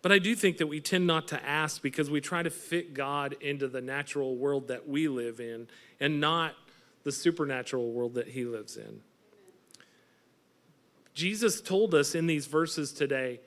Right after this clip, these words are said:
to ask and keep asking. Are you asking once? And do you keep asking? Now, God is our friend. Are you his? Or maybe a better way to ask is, is your relationship with God one-sided?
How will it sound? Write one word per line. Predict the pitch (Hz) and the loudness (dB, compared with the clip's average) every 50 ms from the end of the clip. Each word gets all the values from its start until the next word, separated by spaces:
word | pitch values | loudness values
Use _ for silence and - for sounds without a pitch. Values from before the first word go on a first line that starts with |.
| _ _ - | _ _ -10
to | - 170 - - | -8 -8 -6 -4
ask | 160 165 165 160 160 - - - - - | -2 0 0 0 -2 -4 -8 -12 -12 -8
and | 175 151 143 | -6 -6 -6
keep | - - 175 170 165 - - | -4 -2 -4 -2 -2 -4 -4
asking. | 135 143 147 143 143 - - 147 131 113 110 113 113 - _ _ _ _ _ _ _ _ _ _ _ _ _ - | -2 -2 0 -2 -2 -4 -4 -4 -4 -4 -6 -10 -14 -16 _ _ _ _ _ _ _ _ _ _ _ _ _ 2
Are | 175 | 2
you | 202 208 202 190 | 4 4 4 4
asking | 180 190 214 - - 214 208 190 | 4 4 2 2 2 2 2 2
once? | 160 143 147 170 208 247 233 - - - - - _ _ _ _ _ _ _ _ _ _ _ _ _ _ _ - | 4 2 2 2 0 -2 -4 -6 -12 -12 -14 -16 _ _ _ _ _ _ _ _ _ _ _ _ _ _ _ -6
And | 165 165 | -4 -2
do | 165 170 | -2 -2
you | 160 | -2
keep | 143 - - 185 196 190 - | -4 -4 -4 -6 -4 -2 -2
asking? | 202 208 220 - - - 277 285 285 262 - _ _ _ _ _ _ _ _ _ _ _ _ _ _ _ _ _ - - - - _ - | -2 -2 -2 -6 -6 -8 -8 -8 -8 -10 -14 _ _ _ _ _ _ _ _ _ _ _ _ _ _ _ _ _ -20 -20 -20 -12 _ 2
Now, | 170 175 | 2 4
God | 170 180 190 220 233 | 6 6 6 6 6
is | 214 180 | 6 6
our | 208 202 | 4 4
friend. | 208 - 135 120 117 120 123 - - _ _ _ _ _ _ _ _ _ _ _ - - - | 4 0 -2 -2 -2 -4 -8 -14 -20 _ _ _ _ _ _ _ _ _ _ _ -10 0 4
Are | 151 156 | 4 6
you | 165 170 175 160 | 6 4 2 2
his? | 151 143 113 101 107 - - - - _ _ _ _ _ _ _ _ _ _ _ _ _ _ _ _ _ _ _ _ _ _ _ _ _ _ - | 0 -2 -4 -6 -8 -14 -14 -16 -18 _ _ _ _ _ _ _ _ _ _ _ _ _ _ _ _ _ _ _ _ _ _ _ _ _ _ -4
Or | 190 185 | -2 0
maybe | 185 190 214 240 233 240 220 | 2 4 4 4 4 4 4
a | 190 | 6
better | 156 170 170 175 170 | 6 6 6 8 8
way | 160 151 147 | 8 8 8
to | 139 135 | 6 4
ask | 120 120 127 131 135 - - - | 2 0 -4 -6 -6 -6 -4 0
is, | 143 139 135 127 - - - - - - _ | 0 0 0 0 -4 -10 -14 -20 -20 -6 _
is | - 175 165 170 | 2 2 4 4
your | 214 196 | 4 4
relationship | 185 175 165 170 180 190 175 - 196 185 - - 175 143 | 4 6 6 4 4 2 2 -2 -4 -2 -2 -4 -4 -2
with | 160 151 135 | -4 -4 -2
God | 139 147 143 143 139 | 0 0 0 0 -4
one-sided? | 135 131 135 139 147 143 - - 143 131 131 127 - - - | -4 -4 -4 -4 -4 -6 -6 -6 -4 -4 -4 -6 -6 -8 -12